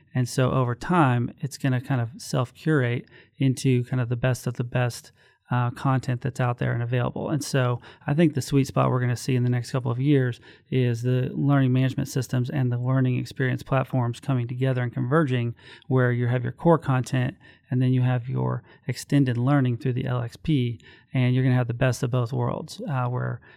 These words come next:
you're gonna be able to get what you need when you need it, um, from your company and from the industry, but then you're also always gonna be able to be out and pushing the, the content,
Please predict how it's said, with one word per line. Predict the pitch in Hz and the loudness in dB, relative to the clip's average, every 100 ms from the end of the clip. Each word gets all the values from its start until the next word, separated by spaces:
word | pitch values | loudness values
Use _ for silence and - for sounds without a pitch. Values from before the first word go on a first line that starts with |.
| _ | _
you're | 135 | -2
gonna | 127 127 | 0 0
be | 123 131 | 2 2
able | 123 | 2
to | 123 135 | -2 0
get | 139 151 | 2 4
what | 143 131 | 2 0
you | 127 | 4
need | 139 135 | 4 4
when | 131 139 | 4 2
you | 127 | 2
need | 123 147 147 | 4 6 6
it, | 143 180 - - _ - | 4 -2 -12 -20 _ -2
um, | 127 120 120 120 - - | 0 0 0 -4 -6 -4
from | 147 139 | 2 4
your | 127 | 4
company | 120 135 131 147 147 151 | 2 -2 0 2 2 2
and | 123 | 0
from | - 131 127 | -2 -2 0
the | 127 | 0
industry, | 143 160 151 170 160 151 - - - | 0 0 -2 -2 -2 -4 -12 -20 -6
but | 127 | 0
then | 131 | 2
you're | 123 | 2
also | - 143 139 139 127 127 - - | 0 -2 0 0 0 -2 -8 -4
always | 156 156 151 | 2 4 4
gonna | 135 131 | 4 0
be | 123 | 0
able | 127 123 | -2 -2
to | 123 | -4
be | 127 123 | -2 -2
out | 127 - - _ - | -2 -6 -14 _ -6
and | 123 - | -6 -2
pushing | - 147 - 131 120 | 0 0 2 0 0
the, | 123 123 143 262 _ | -2 -4 -6 -12 _
the | 143 135 | -8 -6
content, | - 131 123 131 131 | -2 -4 -2 -4 -4